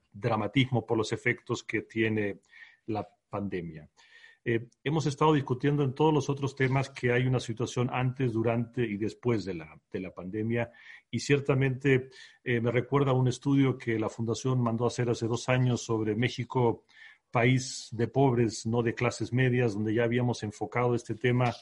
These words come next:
de la tremenda desigualdad social que, que rige en México.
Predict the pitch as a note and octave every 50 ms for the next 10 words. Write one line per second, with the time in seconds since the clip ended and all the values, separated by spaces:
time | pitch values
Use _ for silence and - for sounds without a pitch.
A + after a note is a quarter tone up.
0 | - - - - - _ _ - G#2+ G2+ A#2 A2 A2+ A2+ A2 - A2+ A2+ A2+ C3
1 | C#3 C#3 C3 B2+ A2+ G#2+ A2 - - A2+ G#2 G#2+ A2 G#2+ A2+ A#2 G#2+ - - G#2
2 | - - B2 A#2 A2+ A2+ G#2+ - - A2+ G#2+ G2+ G2 F#2+ - - A#2 G#2 G#2+ B2
3 | A#2+ - A#2 A2+ A2+ A#2+ B2 A#2+ - C3+ B2 - - - C3 B2+